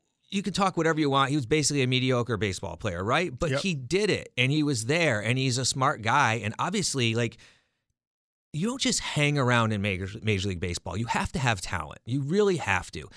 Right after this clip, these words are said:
Speaker 1: Regardless of, like, if you're a manager that's been on, co-, managed four different teams, right? And you hadn't won until you finally got to that fourth team, right? You're around for a reason, right?
Speaker 2: Right.
Speaker 1: So this guy is still around for a reason. Yeah, maybe Theo liked him from two thousand thirteen, right?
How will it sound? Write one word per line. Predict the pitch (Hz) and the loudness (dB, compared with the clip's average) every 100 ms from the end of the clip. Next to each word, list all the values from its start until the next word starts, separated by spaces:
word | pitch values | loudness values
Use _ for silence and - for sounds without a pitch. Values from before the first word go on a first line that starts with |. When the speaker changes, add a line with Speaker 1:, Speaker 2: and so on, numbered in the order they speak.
| - | -4
Speaker 1:
Regardless | 139 143 180 202 180 | -2 2 2 2 0
of, | 175 131 | 0 0
like, | 143 127 | 0 0
if | 123 | -2
you're | 147 135 | -2 0
a | |
manager | 113 120 117 117 110 | 2 2 2 0 0
that's | 110 101 | 0 0
been | 92 113 | 0 0
on, | 113 107 98 - - _ _ _ - | 2 0 -2 -10 -20 _ _ _ -4
co-, | 147 - | -2 0
managed | 123 123 120 98 - | 2 2 2 -2 -4
four | - 131 120 | 2 4 4
different | 117 113 | 2 0
teams, | 98 101 82 80 | 0 0 0 2
right? | 117 120 98 | 4 4 2
And | 123 | 2
you | |
hadn't | 135 131 123 | 4 4 2
won | 123 123 | 2 2
until | 110 123 | 2 0
you | 110 | -2
finally | 104 135 120 117 | 0 2 4 2
got | 107 113 113 | 2 2 2
to | 127 | -2
that | 107 104 | -2 -2
fourth | - 110 98 - | -2 -2 -2 -4
team, | 110 87 | -6 -2
right? | 117 120 - - - | -2 -2 -8 -18 -4
You're | 143 240 240 | 0 2 2
around | 185 202 214 | 4 4 4
for | - 180 | 2 2
a | 170 | 2
reason, | 165 208 107 82 - | 2 2 2 -2 -2
right? | 117 160 - | 0 0 -4
Speaker 2:
Right. | 127 127 - - | -6 -6 -10 -2
Speaker 1:
So | - 170 | 0 2
this | 202 233 | 2 0
guy | 226 226 | 2 2
is | 196 | 2
still | - 170 180 | 2 2 2
around | 151 156 147 | 4 4 2
for | 143 | 2
a | |
reason. | 156 117 110 | 0 0 0
Yeah, | 156 120 | 2 2
maybe | 123 139 139 | 2 2 0
Theo | - 143 139 131 | -2 2 4 4
liked | 120 123 120 | 4 2 2
him | 117 | -2
from | 127 | -2
two | 110 113 | -2 0
thousand | 120 110 110 | 0 0 -2
thirteen, | 117 104 107 98 78 | -2 -4 -2 -6 -2
right? | 95 113 | 0 2